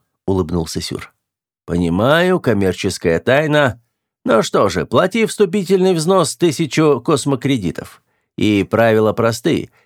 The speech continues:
Твой список я выставляю на нашем ресурсе, он будет там висеть два дня. Наши ребята имеют право первой руки выкупить для себя необходимый им трофей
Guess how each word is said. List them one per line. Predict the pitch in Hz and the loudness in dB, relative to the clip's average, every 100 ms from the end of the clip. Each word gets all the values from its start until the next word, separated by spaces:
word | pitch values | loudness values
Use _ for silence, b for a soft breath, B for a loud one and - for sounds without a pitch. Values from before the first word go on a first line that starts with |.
| _ - | _ -2
Твой | 247 208 | 2 2
список | - 208 190 185 | 0 -4 -2 -2
я | 160 160 151 | 0 4 4
выставляю | 147 - 151 147 147 139 | 2 2 2 4 4 4
на | 135 135 | 2 2
нашем | 139 135 135 131 | 0 0 0 0
ресурсе, | 135 120 180 - - 76 | -2 -2 -4 -4 -6 -2
он | 78 92 92 | 0 0 -2
будет | 117 117 117 | 0 -2 0
там | 127 120 | 0 2
висеть | 120 117 127 113 | -2 -2 -2 -2
два | - 113 120 | -4 0 2
дня. | 107 127 120 - _ _ _ - | 2 0 0 -2 _ _ _ -4
Наши | 165 247 196 | -2 0 2
ребята | 180 175 196 180 170 | 0 0 -2 0 0
имеют | 165 175 165 - | 2 2 0 0
право | 175 160 151 | 2 4 4
первой | 117 165 165 151 147 | 0 0 2 2 2
руки | 147 - 165 | 0 0 0
выкупить | 139 143 - 123 135 | 2 0 -2 -2 -2
для | 117 139 | 0 -2
себя | - 135 139 | 0 0 2
необходимый | 135 131 - 135 135 131 135 | 2 0 -2 -2 0 2 0
им | - 123 127 | 0 -2 0
трофей | 143 135 123 139 - | 0 0 0 -2 -4